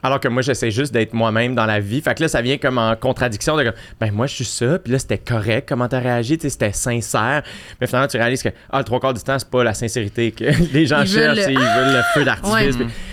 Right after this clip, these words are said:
Speaker 1: puis là, t'es un peu comme, « Ah, je sais plus comment réagir, arrêtez. » là,
Speaker 2: Mm.
Speaker 1: tu sais.
Speaker 2: Mais ça, ça te ressemble plus, toi, on
Speaker 3: Ouais,
Speaker 2: dirait.
Speaker 3: j'y pense beaucoup à ça. Si, euh, je suis, euh,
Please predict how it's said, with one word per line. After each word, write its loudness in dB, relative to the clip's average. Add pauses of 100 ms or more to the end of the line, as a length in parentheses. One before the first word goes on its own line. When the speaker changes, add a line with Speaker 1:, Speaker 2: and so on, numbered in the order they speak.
(180)
Speaker 1:
puis -6
là, -2
t'es 0
un 2
peu -4
comme, « 0
Ah, 2
je 2
sais 2
plus -2
comment 0
réagir, 0
arrêtez. » -4
là, -4
Speaker 2:
Mm. -8
Speaker 1:
tu -12
sais. -10 (120)
Speaker 2:
Mais -2
ça, -4
ça -2
te -2
ressemble -4
plus, -4
toi, -6
on -6
Speaker 3:
Ouais, -6
Speaker 2:
dirait. 0
Speaker 3:
j'y -6
pense -2
beaucoup -4
à 0
ça. -2
Si, -2
euh, 2
je -4
suis, -2
euh, 2